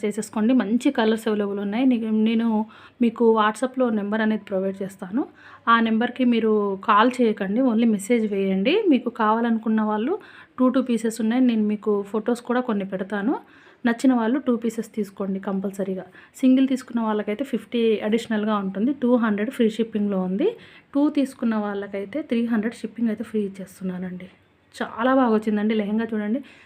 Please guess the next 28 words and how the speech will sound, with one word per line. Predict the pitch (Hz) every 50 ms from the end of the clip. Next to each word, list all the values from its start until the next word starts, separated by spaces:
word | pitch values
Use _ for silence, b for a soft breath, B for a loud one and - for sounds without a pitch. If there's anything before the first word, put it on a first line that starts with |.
| B B -
త్రీ | 208 233 254 269
మీటర్స్కి | 262 262 254 254 233 220 226 - - 247
ఇంత | 220 214 202 196 226
లెందీగా | 220 214 208 208 208 226 226 226 220
వస్తే, | 196 190 - - 196 220 285 294 B B B B B B B B
ఫైవ్ | - 220 202 214 247
అండ్ | 262 269 254
హాఫ్ | 254 240 247 233
మీటర్స్ | 233 233 226 262 254 262 262
శారీ | 254 - 220 208 208 220 214
తీసుకుంటే | 220 220 208 214 - 220 208 202 220 233
ఎంత | 240 233 214 196 196 226
చక్కగా | 226 226 220 226 226 226
బ్లౌజ్ | 208 190 214 208 208 220 226 226
కూడా | - 254 240 254
మీరు | 247 247 233 220 226
దాంట్లో | 214 214 208 208 196 208 214 208 202 190
పళ్ళు | 196 208 214 214 240
పార్ట్ | 247 254 262 254 254 214
వచ్చిందండి | 202 - 202 190 190 180 185 185
బ్లౌజ్. | 180 190 196 190 196 185 196 254 349 466 480 B B B B B B B B 220
ఆ |
పళ్ళు | 208 208 220 214 226 254
పార్ట్లో | 254 254 254 247 247 - 262 285
మీరు | 269 262 240 226 220
బ్లౌజ్ | 190 220 214 220 233 233 240
స్టిచ్చింగ్ | 226 - 220 208 214 208 196 190
చేసేసుకోవచ్చు. | 196 185 190 196 185 190 - - 208 185 175 175 175 - - 190 190 - _ _ _